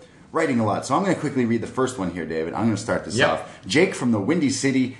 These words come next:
Speaker 1: "This night proves that seven hours will never have the same quality as TakeOver tonight. What a show. Every match was so different and told a unique story.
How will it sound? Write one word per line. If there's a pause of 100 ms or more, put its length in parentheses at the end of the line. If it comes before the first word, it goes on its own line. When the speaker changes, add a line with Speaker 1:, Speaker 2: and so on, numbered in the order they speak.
Speaker 1:
"This
night
proves
that
seven
hours
will
never
have
the
same
quality
as
TakeOver
tonight. (280)
What
a
show.
Every
match
was
so
different
and
told
a
unique
story.